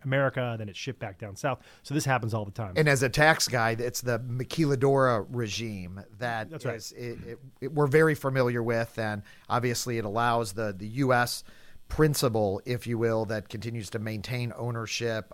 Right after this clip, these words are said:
Speaker 2: of the product as it goes down there, and then Mexico does the, does the manufacturing. So where I'm very familiar with it from a tax perspective, just given the, the transfer pricing that is, is occurs as a result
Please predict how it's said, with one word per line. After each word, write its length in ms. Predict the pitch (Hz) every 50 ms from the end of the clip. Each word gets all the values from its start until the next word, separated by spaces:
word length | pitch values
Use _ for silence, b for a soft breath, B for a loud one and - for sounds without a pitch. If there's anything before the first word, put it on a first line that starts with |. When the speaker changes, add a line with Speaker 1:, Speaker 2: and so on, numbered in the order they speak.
| - -
Speaker 2:
of 220 | 117 113 104 98
the 80 | 101 87
product 500 | - - 120 117 113 101 113 107 - -
as 140 | 107 98 95
it 80 | 92
goes 180 | - 104 92 87
down 240 | 127 131 123 123 120
there, 280 | 120 117 117 113 110
and 140 | 107 101 101
then 140 | 107 104 104 B B B B
Mexico 440 | - 120 120 - 107 92 113 107 101 90 98 131 -
does 280 | 135 127 113 110 95 -
the, 300 | 117 117 110 104 101 95 76
does 180 | 110 104 104
the 100 | - -
manufacturing. 920 | 98 98 98 95 92 92 - 104 104 104 - - - 98 85 82 78 78 87
So 240 | - - 101 92 B B B B B B B
where 160 | - 131 131
I'm 180 | 120 131 143 135
very 160 | 131 135 131
familiar 320 | 127 - 135 127 123 120
with 160 | 117 113 - 120
it 80 | 104
from 140 | - 110 107
a 80 | 104 -
tax 480 | - - - 135 131 127 - - -
perspective, 840 | - - 117 107 - - - 104 104 - - 117 110 101 98 87 87
just 240 | - 107 - -
given 300 | - 120 110 98 110 98
the, 240 | 95 104 98 98 95 B B B B B
the 60 | 107
transfer 440 | - - 135 127 120 101 - 107 107
pricing 760 | - - 131 123 120 120 117 - - 123 117 104 101 104 107
that 240 | 107 104 104 107 - B B B B
is, 240 | - 110 104 95 98 - -
is 200 | 120 101 - -
occurs 580 | 110 - - - - 131 117 110 113 110 101 -
as 200 | - - 113 90
a 60 | 110
result 500 | 104 107 104 95 117 104 107 104 - -